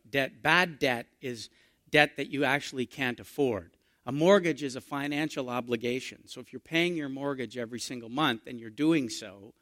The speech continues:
that's not bad debt, that's good debt. That's an investment, right? That's an obligation that you're meeting. This is talking about debt that you can't pay, obligations that you can't meet,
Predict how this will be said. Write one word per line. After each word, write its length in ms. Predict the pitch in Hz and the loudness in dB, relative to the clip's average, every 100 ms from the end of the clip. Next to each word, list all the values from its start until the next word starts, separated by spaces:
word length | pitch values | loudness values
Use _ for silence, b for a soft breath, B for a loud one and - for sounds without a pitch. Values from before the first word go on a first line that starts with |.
| _ _ _ | _ _ _
that's 220 | 135 - | -4 -2
not 300 | 156 147 147 | -2 -2 0
bad 380 | 156 147 160 117 | 2 4 2 0
debt, 220 | 107 101 - | -8 -8 -6
that's 220 | 131 - | -6 -6
good 300 | - 175 147 | -2 -2 -2
debt. 160 | 117 - | -10 0
That's 240 | 120 - | 0 0
an 80 | 139 | -6
investment, 640 | 123 113 147 - - 87 _ | -8 -4 -2 -2 -8 -18 _
right? 300 | 113 123 147 b b - | -14 -12 -12 b b -12
That's 180 | 127 | -10
an 100 | 127 | -6
obligation 720 | 127 131 139 147 160 160 135 120 | -6 0 2 6 6 4 -2 -6
that 140 | 127 | -6
you're 140 | 120 | -8
meeting. 500 | 123 143 160 98 80 b b b - | -2 2 2 2 -4 b b b -2
This 200 | 170 - | 0 2
is 180 | 170 - | -2 -4
talking 480 | 156 139 135 131 120 | -2 -4 -4 -8 -4
about 320 | 120 113 110 b b - | 2 2 0 b b -4
debt 320 | 139 151 160 | 4 4 2
that 140 | 160 - | -4 -4
you 140 | 147 | -6
can't 420 | - 143 120 - | -2 -2 -2 -4
pay, 460 | - 160 131 95 85 _ - | -6 -4 -4 -6 -16 _ -2
obligations 720 | 143 143 143 147 143 156 127 | 0 0 6 6 6 -4 -6
that 160 | 151 | -6
you 80 | 139 | -8
can't 340 | - 143 127 143 | -6 -4 -4 -6
meet, 420 | 175 180 - | -2 0 -2